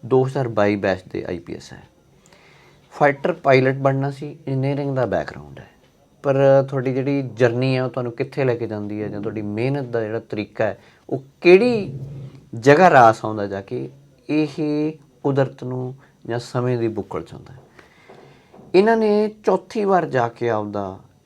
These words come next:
ਕਲੀਅਰ ਕੀਤਾ ਐਗਜ਼ਾਮ ਸਿਵਲ ਸਰਵਿਸ ਦਾ ਤੇ ਆਈ ਪੀ ਐਸ ਅਫਸਰ ਬਣੇ ਆ। ਕਿਵੇਂ ਰਹੇ ਆ ਉਹ ਤਿੰਨ ਫੇਲਿਅਰ ਕਹਿ ਲਈਏ, ਸਲੋ ਫੇਜ਼ ਕਹਿ ਲਈਏ, ਕੀ ਕਹੀਏ, ਉਹਨਾਂ 'ਚੋਂ ਕਿਵੇਂ ਉੱਭਰੇ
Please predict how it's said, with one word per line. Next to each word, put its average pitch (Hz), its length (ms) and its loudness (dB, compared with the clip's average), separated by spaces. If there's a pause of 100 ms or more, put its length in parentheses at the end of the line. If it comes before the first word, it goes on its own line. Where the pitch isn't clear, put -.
ਕਲੀਅਰ 113 240 -4
ਕੀਤਾ 92 260 -8
ਐਗਜ਼ਾਮ 87 360 -6
ਸਿਵਲ - 240 -18 (100)
ਸਰਵਿਸ - 300 -20
ਦਾ 92 60 -8
ਤੇ 95 200 -10
ਆਈ 98 160 -4
ਪੀ 92 140 -6
ਐਸ - 120 -8
ਅਫਸਰ - 260 -18
ਬਣੇ 67 200 -16
ਆ। 87 160 -20 (800)
ਕਿਵੇਂ 185 340 4
ਰਹੇ 165 280 0
ਆ 151 140 -4
ਉਹ 135 160 -6 (160)
ਤਿੰਨ 123 380 -2 (580)
ਫੇਲਿਅਰ 170 440 4
ਕਹਿ 139 200 0
ਲਈਏ, 127 380 -4 (1300)
ਸਲੋ 165 180 6
ਫੇਜ਼ 131 380 0
ਕਹਿ 113 200 -4
ਲਈਏ, 113 320 -12 (140)
ਕੀ 151 160 -4
ਕਹੀਏ, 139 240 -4
ਉਹਨਾਂ 160 200 -2
'ਚੋਂ 165 100 -10
ਕਿਵੇਂ 135 280 -2
ਉੱਭਰੇ 113 380 -2